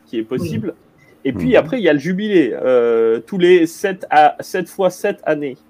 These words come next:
Speaker 1: euh,
Speaker 2: Mhm.
Speaker 1: qui arrive à la cinquantième année, hein. Donc, euh, c'est comme vous connaissez vos tables de multiplication, sept fois sept, cinquante, bien entendu. <laughs> Donc, voilà.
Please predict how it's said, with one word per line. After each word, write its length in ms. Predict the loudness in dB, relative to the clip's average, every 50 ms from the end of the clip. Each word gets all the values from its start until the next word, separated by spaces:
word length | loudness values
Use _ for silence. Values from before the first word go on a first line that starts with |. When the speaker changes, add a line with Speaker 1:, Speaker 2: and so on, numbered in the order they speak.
| _ _ _ _ _ _ _
Speaker 1:
euh, 380 | -4 -2 -2 0 0 0 -2 -4
Speaker 2:
Mhm. 80 | -4 -6
Speaker 1:
qui 100 | -6 -6
arrive 300 | -6 -4 -6 -6 -6 -6
à 100 | -6 -6
la 100 | -6 -8
cinquantième 520 | -12 -16 -18 -16 -16 -14 -12 -12 -12 -12
année, 240 | -12 -12 -12 -12 -12
hein. 160 | -14 -14 -16 -16
Donc, 140 | -16 -18 -18 -18 -18
euh, 80 | -18 -18 -18 -20 -20 -20
c'est 140 | _ _ _ _
comme 140 | -10 -10 -10
vous 80 | -14
connaissez 340 | -16 -16 -16 -16 -14 -12 -10
vos 100 | -10 -10
tables 220 | -10 -10 -12 -12 -10
de 60 | -10
multiplication, 760 | -12 -12 -14 -16 -20 -20 _ _ -16 -16 -14 -14 -12 -12 -12
sept 220 | -10 -12 -12 -10
fois 120 | -8 -10 -8
sept, 300 | -6 -6 -8 -8 -8 -16 _
cinquante, 520 | -16 -14 -14 -12 -10 -10 -12 -12 -12 -16
bien 220 | -12 -10 -8 -8 -6
entendu. 560 | -8 -8 -8 -6 -6 -2 2 2 2 2 0 _ _ -8 -8 -8 _
<laughs> 480 | -4 -2 -2 0 0 -2 -2 -6 -8 -2
Donc, 240 | 2 2 2 2 2 2 0 2 4
voilà. 220 | 4 4 4 2